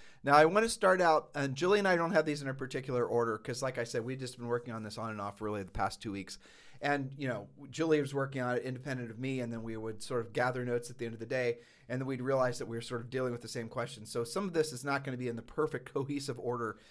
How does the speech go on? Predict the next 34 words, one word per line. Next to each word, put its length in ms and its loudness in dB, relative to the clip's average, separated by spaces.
of 160 0
the 60 -4
questions, 460 -2
so 200 0
just 220 -8
bear 180 2
with 160 -2
us. 220 -4
Uh, 200 6
Julie 280 0
did 160 -2
spend 200 -2
a 40 0
lot 180 2
of 60 -6
time 220 -2
doing 180 -2
some 140 -8
specific 520 -6
research, 500 -2
and 120 -2
here's 220 4
what 100 6
our 120 10
goal 260 4
is 180 0
of 120 -4
this, 360 0
uh, 120 -2
podcast, 560 -6
is 120 -6
to 160 -8
educate 460 0
you, 280 0